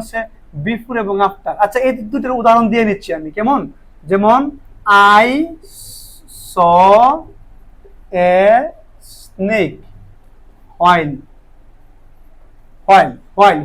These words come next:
while। I saw a snake while walk।" তাহলে এরকম একটা ভার্ব থাকতে পারে, সে সাথে to be, এটা আনসার থাকতে পারে, তাহলে এখানে ড্যাশ থাকতে পারে। "I saw a snake while walk", আমি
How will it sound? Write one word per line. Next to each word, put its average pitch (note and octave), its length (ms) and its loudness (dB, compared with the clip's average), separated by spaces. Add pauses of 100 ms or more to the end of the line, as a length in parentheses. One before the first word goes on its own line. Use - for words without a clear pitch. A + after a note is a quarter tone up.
while। F3+ 220 0 (420)
I A3 40 4 (120)
saw G#3 100 0 (100)
a - 20 -4 (100)
snake B3 400 -2
while A#3+ 260 4 (760)
walk।" E3 260 0 (1600)
তাহলে G3+ 300 4
এরকম B3 260 -4
একটা G3 200 -6
ভার্ব F3 240 0
থাকতে G3 220 -10
পারে, D4 120 0 (100)
সে F3+ 80 -8 (100)
সাথে E3+ 200 -18
to D3 120 -20
be, - 80 -20 (440)
এটা F#3 180 -2
আনসার E3 200 -4
থাকতে C#3+ 200 -16
পারে, D3 180 -16
তাহলে F3+ 160 -8
এখানে G#3+ 240 -10
ড্যাশ D3+ 180 -10
থাকতে C#3 220 -20
পারে। D3 120 -20 (560)
"I - 20 6 (200)
saw G#3 120 2 (100)
a - 100 0
snake C#4+ 340 0 (200)
while G#3+ 280 4 (120)
walk", A#3+ 200 6 (380)
আমি A#3 120 2